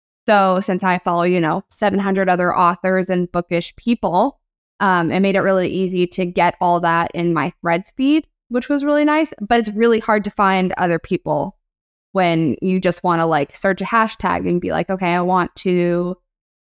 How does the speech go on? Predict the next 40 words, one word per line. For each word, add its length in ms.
I 100
don't 100
know, 140
look 240
at 280
this 180
certain 340
genre," 540
or 60
something 340
like 260
that. 260
It 60
makes 200
it 80
really 180
hard 240
to 80
actually 440
find 340
people 340
in 280
Threads 420
that 80
you 140
wanna 240
follow. 440
So 60
I 60
think 180
that's 240
a 60
big 240
thing 160
that 160
they 80
need 180
to 180
fix, 440
is 320